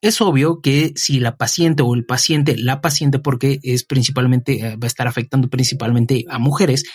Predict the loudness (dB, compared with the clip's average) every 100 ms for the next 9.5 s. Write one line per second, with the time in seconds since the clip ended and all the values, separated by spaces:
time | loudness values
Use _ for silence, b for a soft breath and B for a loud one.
0 | B B -4 0 0 0 0 2 0 0
1 | 0 0 0 -2 -2 2 2 2 -2 0
2 | 0 0 -2 -2 -6 0 2 2 0 -6
3 | -6 -4 0 2 4 2 0 -4 -4 0
4 | 2 2 0 -2 -2 -2 0 0 0 0
5 | 2 2 0 -4 -4 -2 -2 0 -2 0
6 | 0 0 -2 -4 -4 -4 -6 -10 -8 -8
7 | B B B -2 0 0 0 0 -2 0
8 | 0 2 0 0 0 0 0 2 2 0
9 | -2 -4 -2 -2